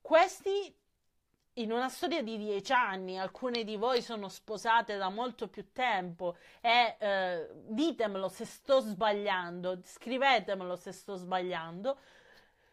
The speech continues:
ci sono dei periodi in cui anche dopo venticinque anni di matrimonio il dubbio che lui non ti ami più ti viene.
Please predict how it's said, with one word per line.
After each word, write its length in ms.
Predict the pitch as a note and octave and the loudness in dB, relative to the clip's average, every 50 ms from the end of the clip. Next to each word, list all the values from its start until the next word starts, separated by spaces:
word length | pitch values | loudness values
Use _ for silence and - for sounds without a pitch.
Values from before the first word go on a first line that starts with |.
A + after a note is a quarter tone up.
| _ _ | _ _
ci 160 | - - A4 | 2 4 4
sono 260 | G#4 G#4+ F4 C#4+ C4 | 6 4 2 2 4
dei 140 | A#3+ A#3+ A#3+ | 4 2 2
periodi 460 | A#3+ C4+ D4+ E4 F#4 G#4+ F4+ B3 B3+ | 2 0 0 0 2 0 0 -2 -2
in 140 | B3 A#3 A3+ | -4 -4 -6
cui 340 | - A#3+ B3 B3+ B3+ C4 C#4 | -6 -6 -4 -2 0 0 0
anche 360 | D#4+ G4 G#4 F4+ - D#4 C4+ | 0 0 -2 -4 -4 -4 -2
dopo 360 | A3+ D#4+ E4 - - C#4 C4 | 0 -2 -2 0 -2 -2 -2
venticinque 960 | G#3 G#3+ G#3 D#4 F#4 F4+ D#4 - E4+ E4 - - F4 F4 F4 D4+ - D#4+ C#4+ | -2 0 2 2 2 2 2 0 0 0 -2 -2 -4 -4 -4 -2 0 0 2
anni 260 | D4 C#4 C4 B3+ B3+ G#3 | 2 0 -2 -4 -4 -6
di 120 | A#3 A3+ | -6 -4
matrimonio 680 | A3+ A3 G#3+ A3+ A#3 A3+ A#3+ A#3+ A#3 G#3 G3+ G3+ G#3 | -4 -6 -6 -6 -4 -2 -2 -2 -2 -2 -2 -4 -4
il 220 | A3 A#3+ A#3+ G#3 G3+ | -2 -2 -4 -2 0
dubbio 840 | - F#4+ G#4+ G4 B3 F3+ E3 - G3 G#3 G3 F#3+ F#3+ F#3+ F#3 - | 2 4 4 4 4 0 -2 -2 0 4 6 6 6 6 4 0
che 120 | - A3+ | -2 -2
lui 200 | G#3+ A3+ C4 D4+ | -2 -2 -2 -4
non 160 | D4 A#3+ G#3 G3 | -4 -6 -6 -6
ti 120 | - A3+ | -6 -6
ami 200 | G#3 G#3 G3 F#3+ | -6 -6 -8 -12
più 320 | F#3 - - G#3+ G3 F3+ | -14 -12 -10 -8 -8 -10
ti 160 | F#3 - C#4 B3 | -10 -12 -12 -8
viene. 600 | A3 A#3 B3 C#4 C#4 A3 F3+ E3+ D#3+ D3+ E3+ | -6 -4 -4 -2 -4 -4 -6 -8 -10 -12 -14